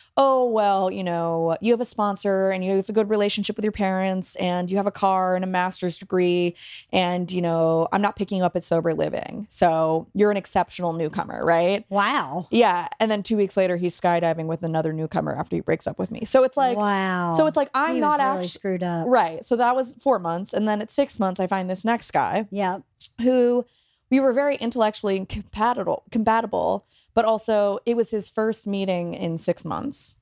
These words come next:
Speaker 2: Mm.
Speaker 1: So I was like, "Red flag, but maybe
Speaker 2: Yeah.
Speaker 1: I can change him. And, uh, maybe I can convince him to work a better program."
Speaker 2: <laughs>
Speaker 1: And, um, turns out I couldn't. And over the course of a few weeks, my intuition was just, like,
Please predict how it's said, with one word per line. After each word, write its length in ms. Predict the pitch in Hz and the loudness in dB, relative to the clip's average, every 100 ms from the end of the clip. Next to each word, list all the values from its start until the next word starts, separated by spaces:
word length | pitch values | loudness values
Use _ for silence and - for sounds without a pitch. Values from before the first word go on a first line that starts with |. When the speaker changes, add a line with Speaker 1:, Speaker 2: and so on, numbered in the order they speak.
| - | -6
Speaker 2:
Mm. 320 | 190 190 185 | -2 0 0
Speaker 1:
So 160 | 175 208 | 2 4
I 140 | 214 | 4
was 100 | 214 | 2
like, 180 | 220 208 - _ _ | 0 -2 -6 _ _
"Red 120 | - 539 | -4 0
flag, 320 | 226 202 226 | 2 2 0
but 80 | 247 | -2
maybe 160 | 247 - | 0 2
Speaker 2:
Yeah. 60 | |
Speaker 1:
I 40 | 262 | 0
can 140 | 269 | -2
change 240 | 254 262 240 | -2 -2 0
him. 200 | 170 175 - - - - _ - | -2 -4 -14 -20 -20 -20 _ 0
And, 580 | 240 233 233 233 233 240 | 2 2 0 0 0 2
uh, 140 | 233 240 | 2 2
maybe 180 | 302 370 | 2 0
I 80 | |
can 140 | 370 320 | 0 -6
convince 320 | 254 214 202 | -4 -4 -4
him 80 | 196 | -2
to 60 | 185 | 0
work 140 | 180 | 0
a 40 | |
better 160 | 185 185 | 0 0
program." 480 | 190 196 190 160 170 - 196 | 0 0 0 -2 -4 -10 -12
Speaker 2:
<laughs> 220 | - 170 | -12 -6
Speaker 1:
And, 480 | 226 226 226 226 214 | 0 2 2 0 2
um, 300 | 220 208 202 | 2 2 -2
turns 240 | 208 226 233 | -4 -2 2
out 100 | 269 | 0
I 60 | |
couldn't. 400 | 311 214 180 202 - _ _ _ _ | 0 -2 -2 -4 -8 _ _ _ _
And 680 | - 226 226 214 214 208 202 - _ _ _ _ | 0 2 2 0 -2 -4 -8 -12 _ _ _ _
over 340 | 247 262 277 294 | 2 2 0 0
the 180 | 262 - _ _ _ _ - - | 0 -2 _ _ _ _ -20 -20
course 400 | - - 269 262 | -4 4 4 4
of 100 | 269 | 0
a 80 | 233 | -2
few 460 | 220 - 208 214 214 | -4 -2 2 2 2
weeks, 600 | 196 175 185 - - - _ _ _ | 4 2 0 -2 -4 -4 _ _ _
my 260 | 196 196 190 | 0 2 0
intuition 680 | 185 - 190 185 - 170 165 | -2 0 2 0 -2 -4 -2
was 260 | 156 156 | -2 -2
just, 340 | - 131 - - | -4 -4 -4 -4
like, 400 | - - - | -6 -6 -16